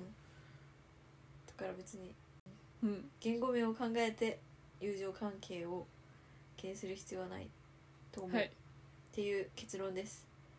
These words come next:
Speaker 1: わざわざ気の合わない子たちと一緒にいる必要はないし、
Speaker 2: うん。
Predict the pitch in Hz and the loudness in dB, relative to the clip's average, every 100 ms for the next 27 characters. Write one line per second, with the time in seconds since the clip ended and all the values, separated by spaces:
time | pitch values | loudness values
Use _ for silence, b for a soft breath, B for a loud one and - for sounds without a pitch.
0 | - 202 208 208 202 269 - b b b | 0 6 10 10 12 8 8 b b b
1 | b - 220 214 214 214 214 190 185 190 | b 2 8 12 12 12 12 8 4 0
2 | - - 190 - 185 180 196 185 202 185 | -4 2 4 4 2 2 0 -2 -2 -2
3 | 190 196 - 196 196 220 214 214 247 214 | 0 0 2 2 6 6 6 6 6 8
4 | 220 185 | 6 4